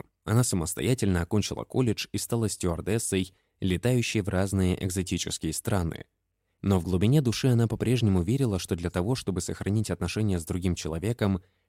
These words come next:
ей нужно угождать ему и отзеркаливать его чувства. Она рассказала мне о своем страхе, связанном с тем, что другие люди будут реагировать на ее поступки так же, как мать, и наказывать ее за то, что она не такая, как они.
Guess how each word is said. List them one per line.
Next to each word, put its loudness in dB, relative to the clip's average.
ей 2
нужно 2
угождать 0
ему 0
и -2
отзеркаливать -2
его -2
чувства. -8
Она 4
рассказала 0
мне 2
о -2
своем -2
страхе, -4
связанном -2
с -8
тем, 0
что 0
другие 0
люди 0
будут -2
реагировать -2
на -2
ее 0
поступки -8
так -4
же, -2
как -4
мать, -2
и 4
наказывать 0
ее 0
за -6
то, 0
что -2
она 0
не 0
такая, -4
как -14
они. -2